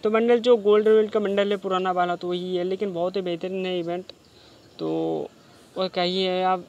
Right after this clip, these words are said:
यहाँ पे देख लेते हैं क्या है। तो यहाँ पे क्या चल रहा है भाई साहब Incubator में, Incubator में क्या है यहाँ पे, तो Incubator में बहुत सारी चीज़ आता है Brazil server में, तो हमारे server में ऐसा नहीं आता, सिर्फ यही चल रहा है, तो इसको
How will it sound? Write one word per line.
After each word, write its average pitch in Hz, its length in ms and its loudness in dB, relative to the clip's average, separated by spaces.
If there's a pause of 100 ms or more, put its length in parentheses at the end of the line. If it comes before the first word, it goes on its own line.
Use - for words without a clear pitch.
(120)
यहाँ 190 220 -2
पे 208 120 -2
देख 190 200 -2
लेते 196 200 -2
हैं 196 100 0
क्या 185 160 0
है। 170 220 0
तो 196 140 -8
यहाँ 190 200 -2
पे 208 120 -4
क्या 208 180 -4
चल 202 180 -2
रहा 196 120 2
है 196 60 0
भाई 180 220 -4
साहब 190 380 -8 (800)
Incubator 190 460 0
में, 202 160 -4
Incubator 202 440 -2
में 202 140 -4
क्या 185 160 -2
है 185 120 -2
यहाँ 175 160 -4
पे, 165 160 -10 (600)
तो 208 60 -2
Incubator 220 500 0
में 226 240 -2
बहुत 208 240 -2
सारी 226 200 0
चीज़ 214 240 -2
आता 156 220 -2
है 196 160 0
Brazil 175 360 0
server 165 380 -2
में, 170 160 -4
तो 180 120 -8
हमारे 175 360 -4
server 196 320 -6
में 196 140 -6
ऐसा 180 160 -6
नहीं 185 180 -4
आता, 190 260 -4
सिर्फ 220 280 -6
यही 202 220 -2
चल 185 180 -4
रहा 175 140 -4
है, 180 80 -6
तो 185 60 -10
इसको 185 260 -12